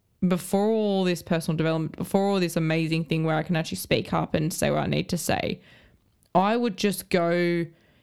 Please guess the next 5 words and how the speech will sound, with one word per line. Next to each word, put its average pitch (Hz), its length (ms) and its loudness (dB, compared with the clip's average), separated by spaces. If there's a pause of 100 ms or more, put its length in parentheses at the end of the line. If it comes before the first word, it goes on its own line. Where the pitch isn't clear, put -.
(140)
into 175 320 0
sex - 680 -2
and 175 200 2
just 170 680 -2 (680)
allow 170 840 2